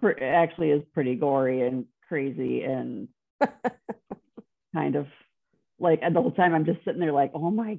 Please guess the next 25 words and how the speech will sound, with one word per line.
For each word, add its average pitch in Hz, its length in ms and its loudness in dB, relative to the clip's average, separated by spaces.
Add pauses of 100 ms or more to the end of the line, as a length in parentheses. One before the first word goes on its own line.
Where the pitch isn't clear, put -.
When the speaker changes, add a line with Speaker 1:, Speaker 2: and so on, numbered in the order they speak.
Speaker 1:
God, 226 500 0
what 214 240 0
is 196 120 0
happening?" 190 760 -2
Speaker 2:
<laughs> - 40 0 (2250)
Speaker 1:
It 185 80 -2
was 170 220 2
really 143 200 0
good. - 320 -8 (320)
Speaker 2:
<laughs> 262 100 -4 (540)
Speaker 1:
Um, 170 580 0 (720)
I 180 120 4
love 175 460 6
the, 151 500 2 (140)
you 165 160 -6
know, 151 460 -2 (600)
Friday 151 240 2
the 151 60 -2
thirteenth 151 640 -2
or 147 160 0
Jason, 156 420 -4
you 147 160 -6
know, 143 160 -6
Jason 147 540 -2
movies. 147 500 -2